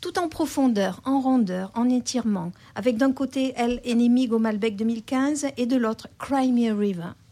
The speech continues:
qui est une chanson populaire des États-Unis écrite par Arthur Hamilton. C'est une chanson sentimentale, presque déchirante, devenue un,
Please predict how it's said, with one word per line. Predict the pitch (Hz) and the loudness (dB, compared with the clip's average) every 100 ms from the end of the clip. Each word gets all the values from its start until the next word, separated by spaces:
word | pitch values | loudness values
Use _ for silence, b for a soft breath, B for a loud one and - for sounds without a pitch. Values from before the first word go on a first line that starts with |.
| _ b b b | _ b b b
qui | 247 | -4
est | 247 | 0
une | 285 | 2
chanson | 285 285 294 | 2 0 0
populaire | 277 294 294 277 277 | 0 -2 0 0 2
des | 240 226 | 0 -2
États-Unis | 220 240 233 233 269 294 | -2 0 2 4 4 2
écrite | 208 202 254 247 | -2 -4 -6 -6
par | - 226 208 196 B B | 0 0 0 -2 B B
Arthur | 233 - - 269 240 - | -6 -6 -2 -2 -2 -4
Hamilton. | 226 240 247 220 - 170 214 285 - b b b - | 0 2 0 -2 -6 -6 -4 -6 -10 b b b -20
C'est | - | -4
une | 254 | 0
chanson | 240 247 254 247 | 0 0 -2 -2
sentimentale, | 285 285 339 285 233 185 196 240 | 0 0 0 0 0 -2 -4 -8
presque | - 240 - | -10 -10 -8
déchirante, | 196 240 - 277 233 226 240 | -8 -4 -4 -2 -2 -4 -6
devenue | 262 208 233 254 269 | -8 -4 2 4 6
un, | 220 | 4